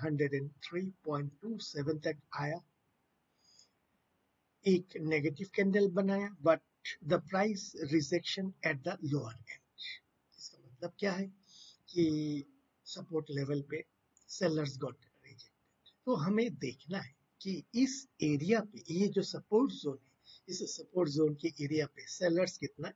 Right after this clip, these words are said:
active होते हैं। Dollar rupee कुछ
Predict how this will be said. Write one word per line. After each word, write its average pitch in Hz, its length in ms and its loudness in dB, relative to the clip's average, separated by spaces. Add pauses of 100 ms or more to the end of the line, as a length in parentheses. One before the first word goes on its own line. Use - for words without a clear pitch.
active - 440 -4
होते - 240 -20
हैं। - 100 -20 (1300)
Dollar 175 240 12
rupee 180 220 4
कुछ - 840 -16